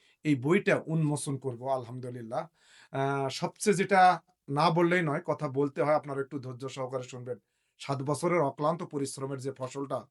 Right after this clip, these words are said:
সেটা হলো স্যার দেখেন শীতের মধ্যে যে আসলে অনুপ্রেরণা আর ভালোবাসাটা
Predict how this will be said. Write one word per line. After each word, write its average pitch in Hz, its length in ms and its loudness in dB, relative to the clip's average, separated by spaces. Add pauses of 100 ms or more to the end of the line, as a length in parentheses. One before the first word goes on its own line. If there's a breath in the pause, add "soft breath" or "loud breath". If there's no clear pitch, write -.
(520)
সেটা 170 220 -2
হলো 175 240 0 (260)
স্যার 160 340 2
দেখেন 156 200 2
শীতের 214 420 4
মধ্যে 135 280 2
যে 135 120 0
আসলে 202 280 2
অনুপ্রেরণা 220 640 2
আর 208 100 8
ভালোবাসাটা 151 640 0